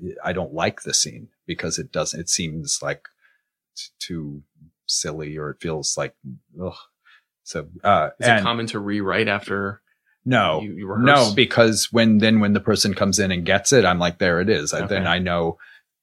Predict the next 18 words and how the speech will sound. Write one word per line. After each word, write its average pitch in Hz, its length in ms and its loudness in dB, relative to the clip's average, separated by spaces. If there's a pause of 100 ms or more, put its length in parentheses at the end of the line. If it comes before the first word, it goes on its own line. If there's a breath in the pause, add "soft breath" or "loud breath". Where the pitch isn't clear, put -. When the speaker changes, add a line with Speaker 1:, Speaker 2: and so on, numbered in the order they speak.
(300)
Speaker 1:
and, 147 140 -6
I - 40 -2
mean, 127 140 2
it 87 100 -6
doesn't 90 160 0
mean 82 80 -6
I 85 80 -4
won't 101 240 2
rewrite, 78 340 -2
but 95 140 0
it, 73 120 -2
it, 87 180 -6 (200)
but 101 320 0
it, - 160 -2 (580)
it's, 123 220 -2
it's 131 180 2
really 131 280 6
about, 95 500 4